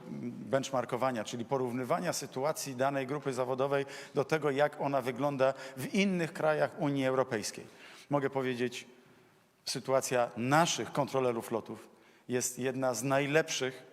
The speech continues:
w porównaniu do innych kontrolerów lotów w innych krajach Unii Europejskiej. Zarówno z punktu widzenia wynagrodzeń,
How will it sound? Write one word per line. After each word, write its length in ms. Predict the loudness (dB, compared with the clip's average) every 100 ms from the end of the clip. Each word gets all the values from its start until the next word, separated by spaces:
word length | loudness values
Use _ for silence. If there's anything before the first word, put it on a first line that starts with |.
| -20
w 60 |
porównaniu 580 | -6 -2 0 0 0 0
do 180 | -2 -4 0
innych 480 | 0 0 -2 -4
kontrolerów 680 | -2 -4 0 0 0 -2 -2
lotów 360 | -2 -2 -6 -8 -20 -16 -10
w 100 | -2
innych 440 | 2 2 0 -2
krajach 440 | 2 2 2 0
Unii 180 | -4 -4
Europejskiej. 560 | -2 -4 -4 -8 -10 -14 -18 -20 -20 -4
Zarówno 520 | 0 2 2 0 -2
z 300 | -4 -8 -8
punktu 260 | -6 -6 -4
widzenia 400 | -4 -2 -2 -2
wynagrodzeń, 720 | 0 0 2 2 0 -2